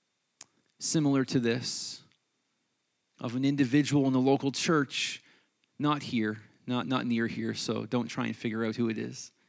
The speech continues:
If it was close, I wouldn't tell you. Of an individual who was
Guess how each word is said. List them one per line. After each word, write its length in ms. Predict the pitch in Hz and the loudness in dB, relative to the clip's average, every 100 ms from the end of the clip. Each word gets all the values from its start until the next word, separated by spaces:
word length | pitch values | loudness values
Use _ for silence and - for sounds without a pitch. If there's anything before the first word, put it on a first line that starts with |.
| - | -8
If 120 | 127 | -4
it 20 | |
was 160 | 123 - | -2 -2
close, 300 | 131 123 113 | 0 0 0
I 20 | |
wouldn't 240 | 113 113 | 0 -2
tell 180 | 123 120 | -4 -6
you. 160 | 117 120 _ - - - - _ _ _ _ _ _ _ _ _ _ _ _ _ _ | -6 -10 _ -20 -20 -20 -20 _ _ _ _ _ _ _ _ _ _ _ _ _ _
Of 120 | 135 | 0
an 100 | 131 | 4
individual 540 | 147 156 143 151 143 151 | 4 4 4 4 4 2
who 120 | 139 | 4
was 340 | 139 127 - | 4 4 0